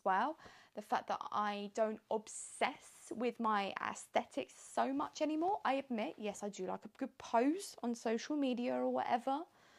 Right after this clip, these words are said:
but, but I'm in a better headspace. I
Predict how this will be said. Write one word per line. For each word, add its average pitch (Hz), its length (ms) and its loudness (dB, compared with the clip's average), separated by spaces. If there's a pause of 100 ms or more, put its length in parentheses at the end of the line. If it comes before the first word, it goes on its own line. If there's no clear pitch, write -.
(640)
but, 240 100 -8
but 226 240 6
I'm 233 540 2 (340)
in 285 140 2
a 269 40 6
better 254 520 0
headspace. - 960 -4
I 226 580 0